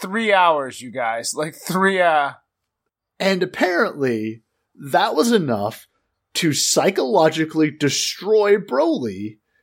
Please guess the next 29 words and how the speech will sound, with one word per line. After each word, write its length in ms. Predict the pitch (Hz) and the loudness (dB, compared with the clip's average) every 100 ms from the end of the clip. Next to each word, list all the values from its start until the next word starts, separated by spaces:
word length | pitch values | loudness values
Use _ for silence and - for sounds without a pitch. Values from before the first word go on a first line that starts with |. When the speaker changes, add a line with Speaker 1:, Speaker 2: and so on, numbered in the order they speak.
| _ | _
Speaker 2:
to 100 | - | 0
the 140 | 175 170 | 2 0
point 300 | - 185 165 | 2 0 4
where 160 | 151 | 4
if 100 | 135 - | 4 -2
anyone 460 | 160 180 220 220 226 | -6 -4 -2 -2 -2
says 320 | - 208 185 | 0 0 0
the 100 | 214 | -2
name 320 | 202 208 196 - | -2 -2 -4 -2
Goku 760 | 254 294 330 - 120 104 123 160 156 | 0 0 -4 -2 -2 -2 -6 -8 -8
Speaker 1:
Uh, 180 | 160 - | -8 -2
Kakarot. 600 | 226 214 185 165 127 - _ _ _ _ - | 0 0 2 2 2 -2 _ _ _ _ -16
Speaker 2:
Kakarot, 600 | - 190 180 135 120 151 | -4 -2 0 0 0 -2
sorry, 400 | - - 190 190 - _ | -6 -4 -2 -2 -4 _
Speaker 1:
<laughs> 160 | - 196 | -2 0
Speaker 2:
he 60 | 190 | 2
becomes 380 | 180 180 156 - | 4 4 2 0
unable 560 | - 147 156 170 196 247 | -4 -2 0 2 2 0
to 160 | - 330 | 0 -2
speak 560 | - - - 185 185 | 0 -2 0 0 -2
in 260 | 165 147 127 - | 2 2 2 0
full 220 | 151 165 | 2 2
coherent 520 | 175 196 196 220 254 | 4 2 2 -2 -2
sentences, 840 | 233 277 214 160 - 135 131 139 - _ _ _ _ _ _ | 0 -2 -2 -4 0 2 0 -4 -12 _ _ _ _ _ _
roids 600 | 123 123 156 226 294 208 | -2 2 4 4 2 2
out, 400 | 160 123 127 - _ _ _ _ _ _ _ | 2 4 0 -2 _ _ _ _ _ _ _
and 180 | 190 185 | 0 2
destroys 500 | 185 - 160 143 139 | 2 0 2 4 2
galaxies. 960 | 120 135 90 87 - 71 53 - - | 2 0 0 -6 -8 -10 -10 -12 -12